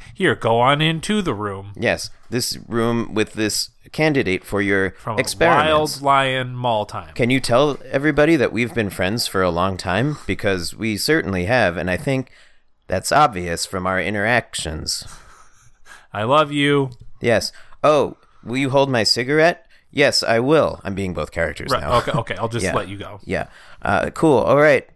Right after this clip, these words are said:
Speaker 2: Um, I loved you in Weekend at Bernie's. Fourth wall break. Wink. <laughs>
Speaker 1: Mm, they did break the fourth wall a lot.
Speaker 2: A lot, yeah. Well, did
Speaker 1: No,
Speaker 2: they actually?
Speaker 1: no, they didn't
Speaker 2: Uh,
Speaker 1: at
Speaker 2: okay,
Speaker 1: all.
Speaker 2: yeah. I, like, I wouldn't be surprised. I'm just <laughs> did I miss that?
Speaker 1: Uh, so the,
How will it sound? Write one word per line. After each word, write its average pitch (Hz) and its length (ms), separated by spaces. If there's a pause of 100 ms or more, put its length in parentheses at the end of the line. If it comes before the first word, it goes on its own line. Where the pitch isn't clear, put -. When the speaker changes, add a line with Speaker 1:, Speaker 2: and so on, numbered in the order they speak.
(120)
Speaker 2:
Um, 123 320
I 127 100
loved 147 240
you 151 100
in 143 140
Weekend 147 320
at 127 160
Bernie's. 120 480
Fourth 107 360
wall 101 220
break. 95 320
Wink. 101 460 (100)
<laughs> - 0 (320)
Speaker 1:
Mm, 113 360
they 127 100
did 156 180
break 139 200
the - 60
fourth 123 240
wall 104 240
a 98 60
lot. 90 320 (140)
Speaker 2:
A 78 120
lot, - 220
yeah. - 160 (100)
Well, - 200
did - 140
Speaker 1:
No, 480 100
Speaker 2:
they 508 80
actually? 440 260
Speaker 1:
no, 95 160
they 92 80
didn't 85 160
Speaker 2:
Uh, 87 60
Speaker 1:
at 69 160
Speaker 2:
okay, - 100
Speaker 1:
all. 69 60
Speaker 2:
yeah. - 360
I, 170 120
like, 180 160
I 196 40
wouldn't 196 120
be 160 80
surprised. 113 320
I'm 107 80
just 107 220
<laughs> - 260
did 80 160
I 82 100
miss 73 220
that? - 120
Speaker 1:
Uh, 135 300
so 160 400 (500)
the, 175 220